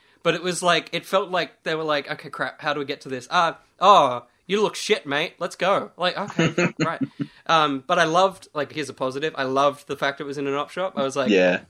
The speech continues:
Speaker 1: "This is the acknowledgement of how cosplayers get their costumes."
Speaker 2: <laughs>
Speaker 1: Like, it's so good. It's so referential and meta. Um, I don't know when she pierced her ears. Apparently they're clip-ons, but don't give me some sort of loophole.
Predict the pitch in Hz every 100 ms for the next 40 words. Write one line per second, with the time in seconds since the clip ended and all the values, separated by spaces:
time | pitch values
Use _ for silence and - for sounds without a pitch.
0 | _ 147 143 147 156 156 151 135 139 143
1 | 139 143 143 135 123 135 131 151 135 151
2 | 131 123 - - 135 - 127 - 180 208
3 | 190 190 175 - _ _ _ 135 - -
4 | 180 165 165 151 131 113 110 _ - 139
5 | - 170 165 165 143 135 - 131 127 123
6 | 131 120 120 120 - 113 _ _ - -
7 | 120 117 151 156 147 127 139 135 - 127
8 | - _ _ - 147 139 131 123 117 120
9 | - - 180 196 190 175 165 160 160 151
10 | - - - _ _ _ - 170 147 -
11 | _ - 139 127 131 123 120 123 113 123
12 | 123 131 135 131